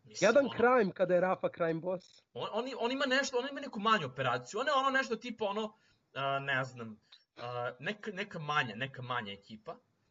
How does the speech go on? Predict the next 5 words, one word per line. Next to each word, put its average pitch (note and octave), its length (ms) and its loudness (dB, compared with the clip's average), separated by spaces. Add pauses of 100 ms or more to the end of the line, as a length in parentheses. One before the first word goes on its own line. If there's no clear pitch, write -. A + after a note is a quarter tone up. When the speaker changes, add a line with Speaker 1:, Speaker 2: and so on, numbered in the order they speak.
(560)
Speaker 1:
Ovaj, C3 720 -4 (760)
a, B2+ 400 -4 (760)
a, B2+ 240 -6 (100)
Trace G#3+ 500 -2 (400)
je, F3+ 500 -2